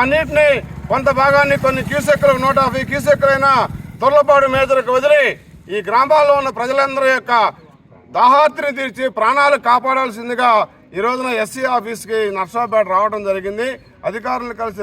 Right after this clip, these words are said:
రిప్రజెంటేషన్ ఇస్తున్నాం. ఈ రోజు రేపట్లో నీళ్ళు ఇవ్వకపోతే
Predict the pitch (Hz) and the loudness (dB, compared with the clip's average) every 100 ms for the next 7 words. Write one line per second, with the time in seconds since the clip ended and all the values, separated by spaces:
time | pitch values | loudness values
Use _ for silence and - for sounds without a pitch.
0 | 185 170 233 220 202 190 175 226 262 285 | -12 -10 -10 -8 -10 -10 -12 0 2 2
1 | - - - 190 269 294 294 285 285 285 | -2 -20 -18 -8 2 4 6 4 4 2
2 | 277 269 285 277 269 262 269 269 | 0 0 0 2 2 0 -2 0